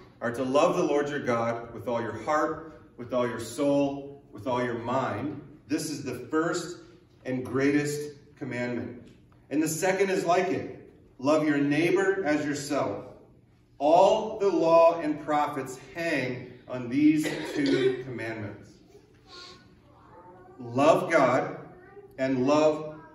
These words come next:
other people. Please note, the most important thing you can do with your life, according to Jesus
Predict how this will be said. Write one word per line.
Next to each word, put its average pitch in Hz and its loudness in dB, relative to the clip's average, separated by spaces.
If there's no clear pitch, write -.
other 135 -2
people. - 0
Please 175 -2
note, 135 -2
the 139 0
most 151 2
important 190 0
thing 170 -2
you 156 0
can 196 -4
do 165 2
with 151 -2
your 165 -2
life, 139 2
according 196 0
to - -6
Jesus 175 -4